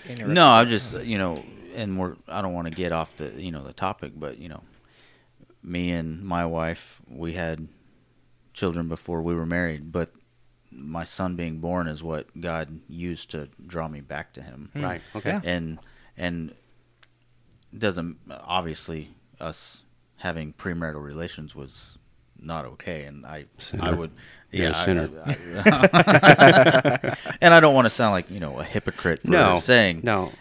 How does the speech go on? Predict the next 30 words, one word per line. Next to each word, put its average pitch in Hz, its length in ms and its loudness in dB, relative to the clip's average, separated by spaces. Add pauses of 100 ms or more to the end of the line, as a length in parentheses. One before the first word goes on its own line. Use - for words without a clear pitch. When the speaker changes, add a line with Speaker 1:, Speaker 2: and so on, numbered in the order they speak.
(100)
Speaker 2:
you 101 120 -6
know, 78 260 -4
y-, 85 140 -8 (120)
y-, 101 60 -2
what 107 200 2
you 101 100 -2
said 123 260 0
is 82 220 -4 (240)
one 101 300 -2
hundred 90 200 -6
percent 78 420 -8
dead 76 200 -4
on. 80 380 -4 (400)
Speaker 3:
Right. 78 240 -8 (120)
Speaker 2:
But, 92 240 2 (680)
um, 76 400 -6 (420)
Speaker 3:
Well, 139 340 2 (180)
Speaker 2:
it, 90 200 -16 (480)
Speaker 3:
yeah. 85 120 -12 (360)
Speaker 2:
I, 95 220 -2 (580)
my 104 140 0
life 95 200 0
was - 100 -12
transformed 85 920 -2 (320)
Speaker 3:
Exactly. 175 440 -2
Speaker 2:
to 104 100 -2
go 90 180 2
back 87 360 -2
to, 87 400 -2 (880)
Speaker 1:
Hmm. 104 120 -14